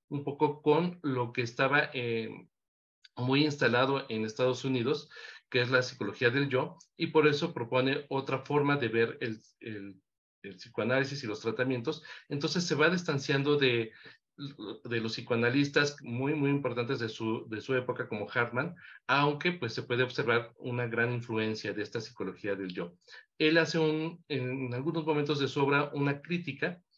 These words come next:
a esta posición del psicoanálisis, de, de la psicología del yo,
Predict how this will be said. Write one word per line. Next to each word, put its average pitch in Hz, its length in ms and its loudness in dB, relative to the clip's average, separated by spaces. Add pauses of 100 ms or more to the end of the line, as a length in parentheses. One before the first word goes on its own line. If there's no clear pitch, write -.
(180)
a 120 160 2
esta 123 580 2
posición 123 460 -2
del 139 120 0
psicoanálisis, 117 840 -6 (360)
de, 135 360 2
de 131 160 2
la 120 140 4
psicología 120 480 2
del 143 200 4
yo, 143 320 -2